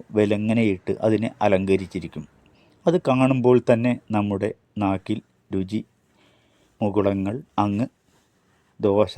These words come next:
രുചിയുണ്ട് അല്ലെങ്കിൽ ചട്ടിനി രുചിയുണ്ട് എന്നങ്ങ് തീരുമാനിക്കും. പിന്നീട് അത് കഴിക്കുന്നത് രുചിയായി തോന്നും. അപ്പോൾ വീട്ടിൽ എങ്ങനെയാണിത്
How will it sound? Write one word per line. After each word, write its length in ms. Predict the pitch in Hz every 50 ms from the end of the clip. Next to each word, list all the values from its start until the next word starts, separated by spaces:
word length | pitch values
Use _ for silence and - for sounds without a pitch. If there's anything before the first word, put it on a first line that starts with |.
| 120 117 110
രുചിയുണ്ട് 540 | 104 95 95 107 104 101 98 98 95 98 101 - - -
അല്ലെങ്കിൽ 320 | 104 101 104 101 104 101 - -
ചട്ടിനി 380 | 110 98 - - 113 113 120 110 98 101
രുചിയുണ്ട് 500 | 95 90 104 104 104 98 95 92 92 101 101 98
എന്നങ്ങ് 300 | 98 98 98 101 110 117 -
തീരുമാനിക്കും. 560 | 127 110 98 92 87 87 85 78 - - - - - _ _ -
പിന്നീട് 440 | 147 127 127 131 139 143 147 143 151 135
അത് 100 | 131 123 120
കഴിക്കുന്നത് 420 | 104 92 - - 92 95 101 107 127
രുചിയായി 460 | 120 107 101 110 107 104 98 95 92 - -
തോന്നും. 260 | 92 85 80 - - - _ _ _ _ _ - _ _ -
അപ്പോൾ 240 | 131 123 - 143 147 - - 113 117
വീട്ടിൽ 300 | 123 131 120 - 147 156 160 139
എങ്ങനെയാണിത് 520 | 127 123 123 123 120 113 113 107 117 117